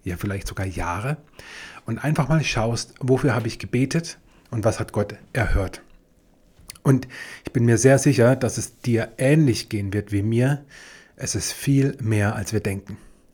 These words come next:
Und das ist großartig. So wie bei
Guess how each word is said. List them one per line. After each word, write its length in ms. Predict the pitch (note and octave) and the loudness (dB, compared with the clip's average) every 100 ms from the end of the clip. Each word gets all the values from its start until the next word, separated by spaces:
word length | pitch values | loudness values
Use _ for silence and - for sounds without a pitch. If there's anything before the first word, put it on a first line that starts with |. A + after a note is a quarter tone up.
| - | -6
Und 160 | A2+ A2 | -2 0
das 100 | D3 | 0
ist 380 | C3 - - | -2 -6 -10
großartig. 680 | - A#2 C#3 - G2 - - - - - | -4 0 0 -2 -10 -12 -16 -16 -16 -12
So 180 | - A#2+ | 2 6
wie 240 | C3+ - - _ _ _ _ _ - - | 6 4 -4 _ _ _ _ _ -16 -6
bei 480 | - A#2+ A#2 A2+ - | 2 4 4 2 -2